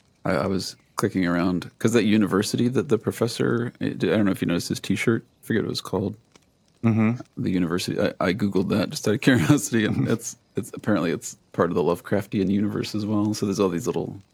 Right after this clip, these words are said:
Speaker 1: Easter eggs about that, but, yeah, I, I've never read any of his books. I don't, I don't know anything about what he wrote or the extent of his, uh, fictional mythology, but, um,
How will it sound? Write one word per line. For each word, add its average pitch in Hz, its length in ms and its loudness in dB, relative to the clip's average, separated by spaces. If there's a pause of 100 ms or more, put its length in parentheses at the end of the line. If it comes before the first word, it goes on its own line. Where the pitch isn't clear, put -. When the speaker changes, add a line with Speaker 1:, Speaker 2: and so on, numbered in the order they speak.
(560)
Speaker 1:
Easter - 340 -2
eggs 98 220 2
about 92 280 0
that, 98 240 -2 (100)
but, - 280 -2
yeah, 78 400 0
I, - 40 -2
I've 98 80 0
never 92 180 2
read 92 140 2
any 85 160 2
of 85 60 0
his 92 120 -2
books. - 320 -2
I 95 60 2
don't, 82 300 -2
I 101 60 0
don't 95 120 0
know 92 80 0
anything 95 220 2
about 95 280 0 (1000)
what - 160 0
he 87 120 -4
wrote 87 340 2 (240)
or 92 140 0
the 85 300 -4 (300)
extent - 440 0
of 95 120 -2
his, - 360 -2 (1080)
uh, 90 220 0
fictional 95 440 0
mythology, 95 580 2
but, - 360 -2
um, 85 420 0